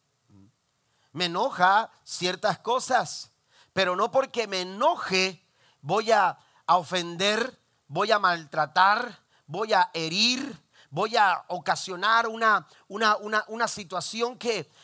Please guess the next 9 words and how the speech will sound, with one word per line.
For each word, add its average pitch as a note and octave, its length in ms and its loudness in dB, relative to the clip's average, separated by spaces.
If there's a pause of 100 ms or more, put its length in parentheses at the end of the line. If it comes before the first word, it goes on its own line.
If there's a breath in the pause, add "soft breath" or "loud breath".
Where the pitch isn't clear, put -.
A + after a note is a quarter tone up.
que, F#3 220 -6
que, F3+ 220 -6
que G3 100 -6
pueda G#3+ 260 0
traer G#3+ 280 -2
consecuencias G3+ 800 -6
más, G#3+ 260 0
más A3 240 -2
tremendas. C#4+ 800 -2